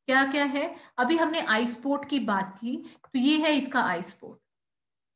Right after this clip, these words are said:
This is isport and in case of interiorly, uh, located, इंटीरियर साइड पे जो भी, uh, सेल्स होंगे उनमें आइसपोर्ट well developed होगा।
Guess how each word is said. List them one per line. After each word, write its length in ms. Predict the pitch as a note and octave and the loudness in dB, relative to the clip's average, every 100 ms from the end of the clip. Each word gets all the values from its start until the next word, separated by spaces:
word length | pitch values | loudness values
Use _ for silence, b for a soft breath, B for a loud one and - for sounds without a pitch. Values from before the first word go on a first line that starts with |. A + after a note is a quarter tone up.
| _ _ _ _ _ A#3+ | _ _ _ _ _ -6
This 220 | A#3+ A#3+ D#4+ | -2 0 -2
is 140 | - | 0
isport 580 | G3+ G3+ G3+ - C4 - B B _ A3+ | 2 2 -2 -4 -4 -4 B B _ -2
and 140 | A3+ A#3 | 2 2
in 100 | A3 | 2
case 260 | A#3+ A#3+ | 0 0
of 180 | D4 - | -2 -4
interiorly, 960 | - A3 G#3 C4 C#4+ D4+ D4 D4 E4 E4+ B B - G#3+ | 0 0 2 4 4 4 2 0 0 -2 B B -6 -2
uh, 420 | G#3 G3+ G3 G3 F#2+ - G#3 | 0 2 2 0 -4 -4 0
located, 720 | A3+ A3+ A#3 A#3 A#3+ A#3+ - - - - | 0 0 -2 2 2 2 0 -10 -20 -6
इंटीरियर 340 | A3 B3+ C#4 D#4+ | -2 2 2 2
साइड 340 | D#4+ B3+ B3+ | 2 0 2
पे 120 | C#4 | 0
जो 140 | A#3+ A#3 | 0 2
भी, 260 | C4+ D4 | 2 2
uh, 220 | C4+ G#3 G3+ | 0 -2 -2
सेल्स 420 | C4 D4 D#4+ A3 | 0 -2 -2 -4
होंगे 440 | F#3 F#3 A3 E4+ B B - | -4 -4 -8 -10 B B -4
उनमें 240 | C4+ D4 | 0 2
आइसपोर्ट 540 | - G#3 G#3 - C#4+ C#4 | 2 2 0 0 -4 -2
well 460 | F#3 F#3+ G#3 A3+ | -4 0 0 0
developed 500 | G#3 G3 F#3 F3+ - | 0 -2 -6 -8 -10
होगा। 360 | G3 - - | -12 -12 -16